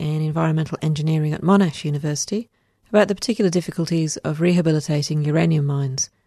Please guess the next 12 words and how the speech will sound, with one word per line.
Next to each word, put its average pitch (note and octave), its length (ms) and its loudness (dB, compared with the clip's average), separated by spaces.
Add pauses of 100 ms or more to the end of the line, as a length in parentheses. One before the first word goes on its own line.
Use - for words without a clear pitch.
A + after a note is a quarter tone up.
(220)
and C#3+ 80 -2
if D3 100 -4
that's - 220 -4
even C#3 200 -2
possible. E3 440 -2 (1160)
But A3 160 -2
first C4 360 2
I G3 180 4
spoke F#3+ 400 0
with F3+ 300 -2
Corinne E3+ 280 0
Unger, C#3+ 380 -2